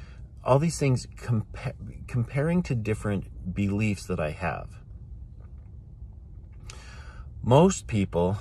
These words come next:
okay, part two now. <laughs> Most people are like robots, <laughs> right? We just want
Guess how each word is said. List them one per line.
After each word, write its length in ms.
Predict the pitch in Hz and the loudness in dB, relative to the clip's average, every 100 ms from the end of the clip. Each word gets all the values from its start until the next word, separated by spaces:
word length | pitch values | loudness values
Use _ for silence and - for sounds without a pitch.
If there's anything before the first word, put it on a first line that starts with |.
| 107 | 0
okay, 300 | 104 80 71 - - - | 2 2 0 -6 -10 2
part 240 | 113 104 | 4 4
two 220 | - 104 | 2 2
now. 300 | 82 73 92 - - - - - - - | 2 2 0 -2 -10 -12 -14 -14 -14 -14
<laughs> 640 | - - - - - - | -14 -14 -16 -16 -16 2
Most 420 | 120 139 185 - | 10 12 12 6
people 640 | - 117 - 98 95 101 95 | 2 2 8 10 10 6 0
are 180 | - 107 | 4 8
like 240 | 110 107 95 | 10 10 8
robots, 720 | 92 98 87 78 58 - - - - - | 8 8 8 6 2 -4 -8 -10 -10 -10
<laughs> 360 | - 127 - | 6 6 10
right? 280 | 120 123 135 - - - - - | 8 8 4 -4 -14 -14 -10 2
We 440 | 127 127 123 123 - 107 | 6 8 8 4 0 -2
just 320 | 104 135 143 | 6 6 6
want 460 | 131 113 101 98 | 4 6 6 4